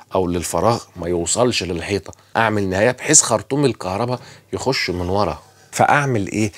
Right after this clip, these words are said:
انهي بشطر. طب انهيهم بشطر ازاي؟ هقول لك، تيجي عند الخيط ده الاخير خالص اللي هو ده والخيط الاخير خالص اللي هناك، تمام؟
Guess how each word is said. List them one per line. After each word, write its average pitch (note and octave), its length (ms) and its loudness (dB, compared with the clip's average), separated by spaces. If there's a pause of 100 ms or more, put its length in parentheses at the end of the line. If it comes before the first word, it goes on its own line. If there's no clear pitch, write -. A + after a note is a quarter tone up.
(140)
انهي D#3+ 320 2
بشطر. - 260 -4
طب - 240 -6
انهيهم C3 500 2
بشطر G2+ 360 0
ازاي؟ F2 380 -2
هقول G#2 320 4
لك، D#2 80 -2
تيجي E3 140 6
عند A#2+ 240 2
الخيط C3 280 0
ده C3 220 -4 (240)
الاخير - 380 2
خالص B2+ 480 2
اللي F2 140 0
هو A2+ 80 6
ده B2+ 220 2
والخيط A2 360 -2
الاخير - 340 0
خالص B2 380 2
اللي E2+ 220 -2
هناك، E2 240 -6 (420)
تمام؟ A#2 240 2